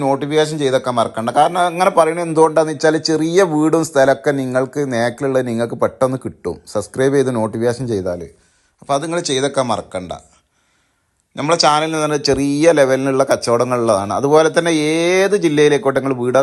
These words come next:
സ്ഥലം വിൽക്കാനോ വാങ്ങാനുണ്ടെങ്കിൽ മുസ്തഫ ജേണി എന്ന YouTube ചാനലുമായി ബന്ധപ്പെടുക. അത് കണ്ട തെങ്ങും പ്ലാവ്, മു-, മു-, പറ-, ഒട്ടുമാവ്, പല പലവ്യഞ്ജന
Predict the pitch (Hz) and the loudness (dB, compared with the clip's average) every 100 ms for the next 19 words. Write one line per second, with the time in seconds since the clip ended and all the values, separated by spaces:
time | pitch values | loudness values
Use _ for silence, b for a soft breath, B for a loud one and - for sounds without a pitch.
0 | 139 131 123 98 127 127 123 117 117 117 | 2 0 0 0 -2 0 -2 -4 -6 -6
1 | 113 113 110 - 107 123 117 117 117 113 | -8 -8 -10 -10 -8 -6 -6 -6 -8 -8
2 | 113 110 92 113 117 107 107 110 107 92 | -8 -10 -10 -14 -10 -10 -10 -14 -14 -14
3 | 92 87 82 - 147 151 120 85 - _ | -16 -16 -18 -14 -10 -4 -4 -6 -10 _
4 | _ _ _ _ _ _ _ _ _ _ | _ _ _ _ _ _ _ _ _ _
5 | _ _ _ _ _ _ _ _ _ _ | _ _ _ _ _ _ _ _ _ _
6 | 131 131 135 156 160 113 - _ _ - | -8 -6 -6 -6 -6 -10 -16 _ _ -20
7 | _ _ 110 117 120 127 143 131 107 95 | _ _ 2 4 2 0 -4 -4 -6 -10
8 | 107 110 110 117 110 - _ _ _ _ | -10 -12 -6 -2 -2 -4 _ _ _ _
9 | 107 95 123 127 135 139 156 143 165 180 | -14 -12 -4 2 2 0 0 2 4 2
10 | - - - 156 147 147 147 | 0 -10 -6 -2 -2 -2 -2